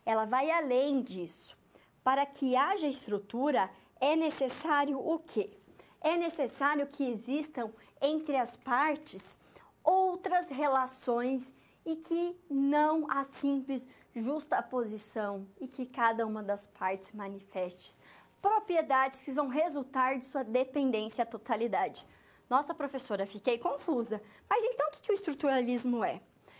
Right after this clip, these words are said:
Eu vou trabalhar com partes que, se elas se interagem entre si, elas se ajuntam, mas elas são muito mais do que isso. Pense os departamentos. Eles interagem com eles,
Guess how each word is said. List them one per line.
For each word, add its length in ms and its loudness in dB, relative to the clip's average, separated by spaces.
Eu 80 2
vou 120 2
trabalhar 520 2
com 100 -2
partes 560 0
que, 80 -14
se 140 -2
elas 380 0
se 200 -4
interagem 800 0
entre 180 -10
si, 340 -4
elas 280 2
se 200 -2
ajuntam, 600 -2
mas 600 2
elas 220 0
são 120 0
muito 300 0
mais 300 0
do 100 -20
que 120 -4
isso. 400 -8
Pense 260 2
os 80 -4
departamentos. 1080 0
Eles 260 0
interagem 920 2
com 200 -6
eles, 320 -2